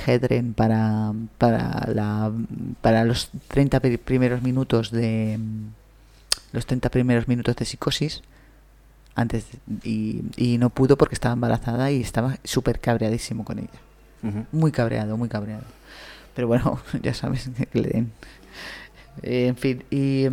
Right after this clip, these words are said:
Speaker 1: bueno, y ahora vamos a hablar sobre los mejores atracos, ¿te parece?
Speaker 2: Sí, por mí perfecto, claro que sí.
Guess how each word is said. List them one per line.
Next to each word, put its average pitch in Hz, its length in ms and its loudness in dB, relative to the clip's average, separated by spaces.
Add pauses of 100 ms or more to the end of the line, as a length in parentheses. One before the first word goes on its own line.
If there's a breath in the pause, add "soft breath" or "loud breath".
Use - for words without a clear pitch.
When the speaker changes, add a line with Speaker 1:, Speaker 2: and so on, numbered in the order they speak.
(200)
Speaker 1:
bueno, 180 280 6
y 139 120 6
ahora 160 160 6
vamos 175 280 -2
a 190 40 2
hablar 185 260 2
sobre 165 320 0
los 127 260 2
mejores 143 380 0
atracos, 160 540 -2
¿te 139 80 -4
parece? 165 400 0 (340)
Speaker 2:
Sí, 113 320 2
por 139 140 4
mí 208 100 8
perfecto, 143 400 6
claro 120 180 8
que 139 60 6
sí. 120 180 6